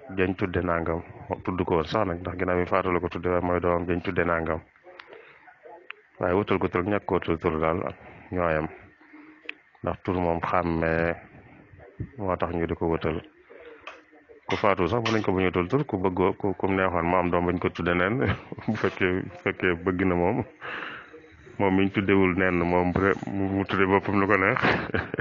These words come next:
Wala bu dee mën naa wéete ba ñu amul tur, mu wéete ba ñu amul tur, xam naa nag société bi sax moo ko du nangu. Ndax soci-, soci-, société bi itam ñooy bëgg di xàmmee nit ñi.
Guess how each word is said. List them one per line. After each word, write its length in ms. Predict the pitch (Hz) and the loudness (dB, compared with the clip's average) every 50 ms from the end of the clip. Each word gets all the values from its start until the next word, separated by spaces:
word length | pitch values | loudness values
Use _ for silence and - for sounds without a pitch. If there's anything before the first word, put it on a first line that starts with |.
| - - - - - - - - - - - - _ _ - | -6 -6 -6 -6 -6 -6 -6 -10 -12 -14 -20 -20 _ _ -2
Wala 160 | - 90 87 87 | 0 0 2 2
bu 100 | 87 92 | 0 2
dee 100 | 87 90 | 2 4
mën 160 | 92 95 92 92 | 4 4 4 4
naa 140 | 92 90 87 | 4 4 4
wéete 220 | 87 85 - 98 | 4 2 2 2
ba 100 | 90 87 | 2 2
ñu 100 | 87 92 | 4 2
amul 160 | 90 87 85 82 | 2 2 0 0
tur, 140 | - 87 80 | 2 2 2
mu 160 | 80 82 82 | 2 2 2
wéete 180 | 82 85 - 87 | 2 2 2 2
ba 100 | 82 85 | 2 2
ñu 60 | 82 | 2
amul 140 | 82 85 80 | 2 0 0
tur, 160 | - - 135 131 | -2 -4 -4 -2
xam 140 | - 85 82 | -2 0 0
naa 140 | 80 80 | 2 2
nag 120 | 82 85 - | 0 -2 -4
société 340 | - - 87 85 95 87 - | -2 -4 -2 0 0 0 0
bi 60 | 82 | -2
sax 140 | 80 - 95 | 0 0 0
moo 120 | 98 98 95 | 0 2 0
ko 80 | 104 | 0
du 120 | 95 95 95 | 0 0 0
nangu. 240 | 90 82 78 85 101 - - - - | 0 0 -2 -4 -6 -10 -14 -16 -12
Ndax 120 | - - - | -10 -8 -4
soci-, 320 | - 87 78 92 87 80 - - | -4 -2 0 0 -2 -2 -4 -4
soci-, 320 | - - 87 82 85 - - | -2 0 0 0 -2 -6 -8
société 420 | - - - 87 - - 87 90 | -4 -2 -2 0 0 -2 -2 0
bi 100 | 87 87 | 0 0
itam 160 | 90 98 104 101 | 0 0 0 0
ñooy 140 | 101 98 | 0 0
bëgg 180 | 95 98 95 95 | 0 0 0 0
di 80 | 87 92 | 0 -2
xàmmee 360 | 92 - 90 85 85 80 78 | -2 0 0 0 2 2 0
nit 180 | 78 78 78 76 | 0 -2 -2 -4
ñi. 120 | 76 78 | -6 -8